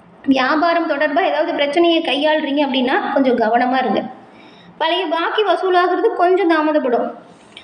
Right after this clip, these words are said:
உத்தியோகத்துல இருக்கிறவங்க உங்களுக்கு கொடுக்கிற வேலையை கண்ணும் கருத்துமா கவனமா செய்யறது நல்லது.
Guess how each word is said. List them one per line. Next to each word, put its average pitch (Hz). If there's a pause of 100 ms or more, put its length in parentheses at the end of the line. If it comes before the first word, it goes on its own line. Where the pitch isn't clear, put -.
(140)
உத்தியோகத்துல 339
இருக்கிறவங்க 359
உங்களுக்கு 320
கொடுக்கிற 349
வேலையை 339 (180)
கண்ணும் 285
கருத்துமா 320 (280)
கவனமா 339
செய்யறது 339
நல்லது. 214